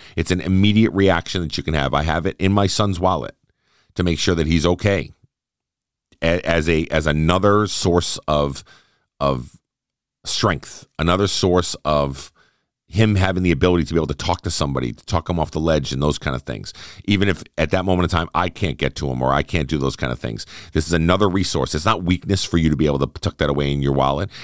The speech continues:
It's not weakness for you to be able to do so. It's a reality because we struggle. And sometimes you just gotta have somebody that knows what they're doing and can talk to you off, talk you off the ledge or talk to you in a way that's ne-,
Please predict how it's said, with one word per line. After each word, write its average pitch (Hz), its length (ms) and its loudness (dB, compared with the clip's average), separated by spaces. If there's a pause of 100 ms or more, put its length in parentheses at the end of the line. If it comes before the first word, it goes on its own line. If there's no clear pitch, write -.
It's 90 120 0
not 107 160 0
weakness 85 340 0
for - 100 -4
you 82 120 2
to 78 60 2
be 78 80 2
able 71 120 2
to 71 60 0
do 69 160 -2
so. 87 320 0 (240)
It's - 160 -2
a 104 60 4
reality 95 640 -2 (340)
because 92 240 0
we 87 80 4
struggle. 85 520 0 (440)
And 82 100 -2
sometimes 98 340 0
you 92 80 2
just 90 200 0
gotta 95 160 2
have 90 180 -2
somebody 101 300 0
that 80 140 0
knows 92 300 4
what 92 100 -2
they're 85 120 0
doing 87 340 0
and 71 100 -4
can 78 120 -4
talk 82 260 -2
to 90 120 -2
you 76 120 0
off, 78 220 0 (300)
talk - 240 0
you 107 100 6
off 87 100 2
the - 80 -2
ledge 95 300 2
or 82 60 0
talk 87 240 -2
to - 100 -4
you 82 60 2
in 78 40 0
a 78 40 2
way 82 180 4
that's 73 240 -2
ne-, 87 160 2